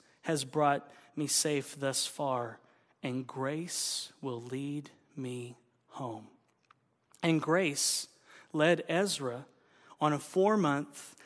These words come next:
nine hundred mile journey from Persia to Jerusalem and brought him safely home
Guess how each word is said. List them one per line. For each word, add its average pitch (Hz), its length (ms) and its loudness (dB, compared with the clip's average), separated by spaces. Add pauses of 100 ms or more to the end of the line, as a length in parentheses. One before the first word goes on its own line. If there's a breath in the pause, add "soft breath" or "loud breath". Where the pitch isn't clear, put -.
(160 soft breath)
nine 175 380 2
hundred 196 340 2
mile 165 320 2
journey 139 480 0
from 131 240 -4
Persia 123 720 -2 (400 soft breath)
to 247 200 2
Jerusalem 214 880 2 (380 soft breath)
and 139 160 0
brought 147 280 2
him 139 260 -4
safely 175 760 0 (100)
home 120 420 -6